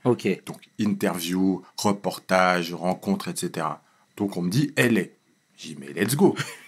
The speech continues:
Speaker 1: <laughs>
Speaker 2: L A.
Speaker 1: Du pain béni.
Speaker 2: L A, à l'époque, c'était l'époque de MySpace.
Speaker 1: Mhm.
Speaker 2: Ah, j'envoyais des messages. « Bonjour, je suis un journaliste, euh, français, je fais un numéro spécial L A, j'aimerais rencontrer tel artiste, machin. »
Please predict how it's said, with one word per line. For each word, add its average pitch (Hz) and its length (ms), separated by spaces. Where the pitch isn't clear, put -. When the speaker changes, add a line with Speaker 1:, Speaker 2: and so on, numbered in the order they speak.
Speaker 1:
<laughs> - 1000
Speaker 2:
L 110 260
A. 127 460
Speaker 1:
Du 107 80
pain 120 180
béni. 131 380
Speaker 2:
L 110 300
A, 113 60
à 107 40
l'époque, 101 320
c'était - 180
l'époque 98 280
de 98 140
MySpace. 113 960
Speaker 1:
Mhm. 117 800
Speaker 2:
Ah, 107 120
j'envoyais 92 500
des 90 140
messages. « 95 580
Bonjour, 101 440
je - 60
suis - 80
un 90 80
journaliste, 92 800
euh, 90 320
français, 98 640
je 98 100
fais 95 160
un 98 80
numéro 95 340
spécial 95 460
L 98 160
A, 101 120
j'aimerais 92 320
rencontrer 90 520
tel 95 160
artiste, - 400
machin. » 127 400